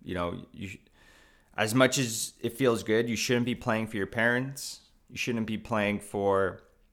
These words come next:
your coaches or your teammates. Uh, first and foremost, you have to play for yourself, and you have to really, really want to progress and really want to be the best goalkeeper that you can be.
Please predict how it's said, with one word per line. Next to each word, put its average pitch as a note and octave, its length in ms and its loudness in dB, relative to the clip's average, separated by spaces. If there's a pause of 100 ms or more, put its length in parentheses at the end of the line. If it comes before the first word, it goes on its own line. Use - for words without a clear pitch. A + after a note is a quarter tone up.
your F2+ 120 -12
coaches G#2+ 680 0
or F#2 60 -2
your F2 100 -6
teammates. G#2 600 -2 (500)
Uh, F#2 200 0
first A#2+ 280 0
and A2 100 -6
foremost, G#2+ 380 2
you - 80 -8
have F#2+ 260 -2
to - 80 -8
play F2 220 -2
for F2+ 140 -10
yourself, E2+ 480 -2
and F2 100 -8
you F2+ 60 -10
have G2 220 -4
to F#2 100 -8
really, F#2 640 -4 (800)
really F#2+ 680 2 (1000)
want F#2 420 0 (880)
to - 120 -8
progress - 600 -6
and F#2 160 -6
really G2+ 220 2
want F#2 380 0
to F#2+ 100 -10
be F2+ 140 -4
the E2 80 -4
best E2+ 340 -2
goalkeeper E2 360 -6
that D#2 120 -6
you E2 140 -10
can E2 180 -10
be. D#2+ 200 -8